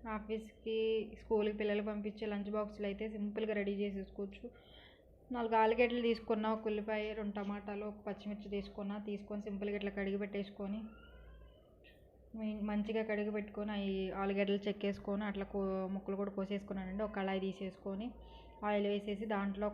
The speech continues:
కొంచెం వెల్లుల్లి రెబ్బలు, తాలింపు గింజలు, అవి కూడా వేసేసి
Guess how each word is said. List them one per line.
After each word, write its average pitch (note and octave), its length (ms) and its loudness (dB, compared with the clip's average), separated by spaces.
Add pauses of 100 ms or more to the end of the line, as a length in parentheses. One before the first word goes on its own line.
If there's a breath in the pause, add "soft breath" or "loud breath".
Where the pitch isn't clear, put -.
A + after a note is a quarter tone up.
కొంచెం G3 300 0 (640)
వెల్లుల్లి G#3 340 4 (100)
రెబ్బలు, G3 280 4 (140)
తాలింపు G3 360 2
గింజలు, G3 380 0 (520 loud breath)
అవి G3 160 2
కూడా G#3 200 2
వేసేసి G3+ 360 -2